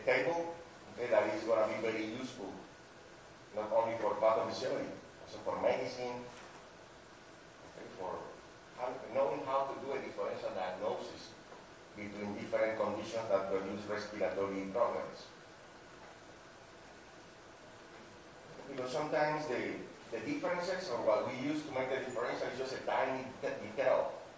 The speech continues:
Okay, as you are gonna see when you analyze that table. So here we have, like, a recall of some basic concepts. We're gonna go more in detail later to these things.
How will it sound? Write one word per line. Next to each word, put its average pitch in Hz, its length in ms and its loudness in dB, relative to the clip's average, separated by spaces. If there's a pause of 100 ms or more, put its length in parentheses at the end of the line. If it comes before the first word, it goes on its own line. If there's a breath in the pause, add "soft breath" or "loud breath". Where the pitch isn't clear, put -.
(1200)
Okay, 113 140 0
as 101 160 0
you 110 60 4
are - 100 4
gonna 98 240 0
see - 140 -6
when 98 280 -4
you 107 60 2
analyze 95 480 6
that 95 220 4
table. 117 260 -2 (1500)
So 127 60 -4
here 196 200 2
we 175 100 6
have, 165 300 12
like, - 220 10
a 104 400 4
recall 110 400 10 (480)
of 98 160 2
some 98 260 6
basic 110 460 2
concepts. 117 640 4 (600)
We're 101 140 0
gonna 107 280 6
go 110 340 2 (840)
more 110 180 8
in 110 80 0
detail 101 400 6
later 98 340 2
to 95 180 -6
these 101 180 -6
things. 135 420 -4